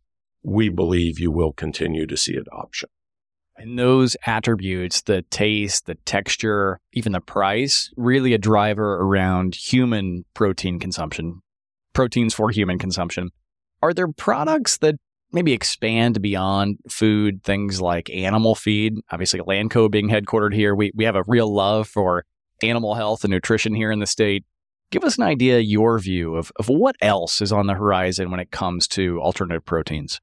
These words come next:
Speaker 1: You know, a broad range. Um, we certainly could make, so when we say precision protein, we're using an organism like yeast to make a product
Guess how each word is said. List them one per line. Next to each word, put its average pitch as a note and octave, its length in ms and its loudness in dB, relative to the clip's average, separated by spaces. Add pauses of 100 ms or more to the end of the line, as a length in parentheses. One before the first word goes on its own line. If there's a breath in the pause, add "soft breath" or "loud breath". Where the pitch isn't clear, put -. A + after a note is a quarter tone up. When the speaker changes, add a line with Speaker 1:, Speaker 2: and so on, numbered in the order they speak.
(460)
Speaker 1:
You D#3+ 120 0
know, - 140 0 (760)
a A2+ 120 0
broad G2 440 2
range. D2 720 -4
Um, F#2 380 0 (340)
we C3 220 0
certainly C3+ 680 0
could A#2 280 -4
make, F#2+ 480 -2
so C3+ 200 -4
when C3 400 -2
we E3+ 140 -2
say D3+ 260 0
precision A2+ 600 -2
protein, D2+ 540 -8 (420)
we're G2 180 -4
using D#3+ 640 -2 (300)
an G2+ 100 0
organism G#2 600 0
like A2 260 -2
yeast E2 540 -6 (340)
to - 100 -2
make A2+ 240 0
a - 60 0
product G2 500 -2